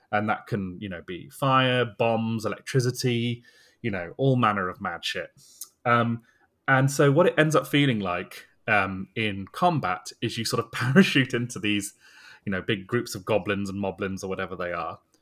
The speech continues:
Um, the game will pause when you're using your fuse ability or pulling back your arrows.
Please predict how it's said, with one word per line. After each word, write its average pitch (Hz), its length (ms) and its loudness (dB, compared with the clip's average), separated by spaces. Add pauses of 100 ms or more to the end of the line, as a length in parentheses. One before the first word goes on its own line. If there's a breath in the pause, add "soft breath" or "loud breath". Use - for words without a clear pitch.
(400 soft breath)
Um, 104 340 2
the 120 80 -4
game 143 260 6
will 113 160 2
pause 135 520 8
when 117 140 4
you're 104 520 0
using 110 280 -4
your 101 120 -4
fuse 107 280 -6
ability 98 640 -4
or 95 360 -6 (220)
pulling 107 260 -4
back - 320 -8
your 92 360 -6
arrows. 92 540 -4